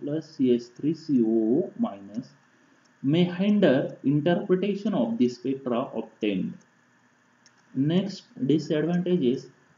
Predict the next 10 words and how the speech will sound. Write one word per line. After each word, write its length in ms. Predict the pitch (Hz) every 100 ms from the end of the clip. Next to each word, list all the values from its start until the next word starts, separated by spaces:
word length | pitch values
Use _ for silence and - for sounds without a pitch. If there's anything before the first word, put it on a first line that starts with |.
| -
Structural 720 | - - 160 170 - 190 208 -
information 1000 | 160 165 - 185 190 202 196 165 123 131 131
is 220 | 147 147
not 320 | 156 170 151
usually 460 | 127 120 131 131 143
available 600 | 120 147 151 110 113 135 - 151
unless 520 | 185 185 131 - - _ _ _ _ _ _ _ -
cone 340 | 180 214 196
voltage 480 | 180 139 127 151 151
fragmentation 1040 | - 143 117 127 127 147 175 160 107 120